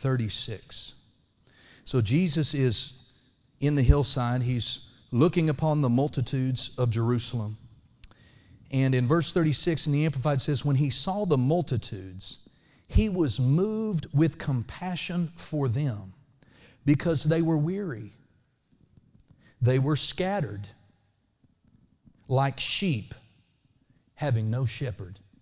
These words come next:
I think this must be the, uh, the New Amplified. Oh, I read the King James. I'm sorry.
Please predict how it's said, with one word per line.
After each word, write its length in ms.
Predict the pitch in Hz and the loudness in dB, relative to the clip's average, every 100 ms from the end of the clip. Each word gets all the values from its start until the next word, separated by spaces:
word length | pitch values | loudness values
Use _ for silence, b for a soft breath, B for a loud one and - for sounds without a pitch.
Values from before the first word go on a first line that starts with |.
| _ _ _ _ _ _ _ _ _ _ b b b b | _ _ _ _ _ _ _ _ _ _ b b b b
I 80 | 131 | -4
think 240 | 117 156 131 | 0 0 0
this 260 | 131 143 | 0 2
must 200 | 143 127 | 0 0
be 120 | 143 131 | 0 0
the, 240 | 120 117 | 0 -2
uh, 140 | 101 101 - 107 | -6 -12 -10 -2
the 120 | 113 | 0
New 200 | 131 131 | 2 0
Amplified. 600 | 131 131 135 - 131 147 - - _ _ _ - B B | -2 -4 -6 -6 -10 -10 -14 -20 _ _ _ -20 B B
Oh, 160 | 190 147 | 4 6
I 120 | 143 | 6
read 220 | 147 156 | 6 4
the 80 | 127 | 2
King 300 | - 165 147 | 0 0 2
James. 340 | 120 113 101 | 0 0 -2
I'm 140 | 131 139 | -2 -2
sorry. 380 | - 110 117 | -4 -4 -6